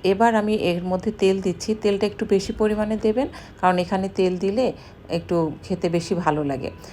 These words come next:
এখন আমি এই মশলাগুলোকে মাংসের সাথে খুব ভালো করে মেখে নেব। এটা মাখানোর পরে কিছুক্ষণের জন্য আমি এটা ম্যারিনেট করতে রেখে দিব, এই দশ পনেরো মিনিটের জন্য, যাতে মশলাটা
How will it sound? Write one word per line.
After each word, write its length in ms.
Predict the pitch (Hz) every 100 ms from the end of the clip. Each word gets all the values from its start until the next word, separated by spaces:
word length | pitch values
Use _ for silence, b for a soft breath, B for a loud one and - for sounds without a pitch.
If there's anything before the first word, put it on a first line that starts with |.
| B - -
এখন 320 | 175 247 226
আমি 180 | 220 226
এই 120 | 220
মশলাগুলোকে 1400 | 190 180 175 - - 190 190 - 185 175 185 190 185 220
মাংসের 340 | 254 175 165 185
সাথে 300 | 190 185 254
খুব 220 | - 170
ভালো 280 | 160 165 170
করে 280 | 170 196 254
মেখে 260 | 147 147
নেব। 200 | 147 139 - B B B B -
এটা 200 | 190 220
মাখানোর 460 | 190 185 214 220 220
পরে 220 | 208 233
কিছুক্ষণের 520 | 240 202 - 208 208
জন্য 220 | 196 202
আমি 240 | 202 185 180
এটা 160 | 175
ম্যারিনেট 360 | 185 175 170 175 -
করতে 220 | 185 196
রেখে 240 | 185 185
দিব, 260 | 190 202 269 B 170 B -
এই 200 | 196 190
দশ 220 | 180 175 -
পনেরো 180 | 190 185
মিনিটের 320 | 190 185 196
জন্য, 200 | 202 208 269
যাতে 260 | 190 165 175
মশলাটা 500 | 170 165 175 175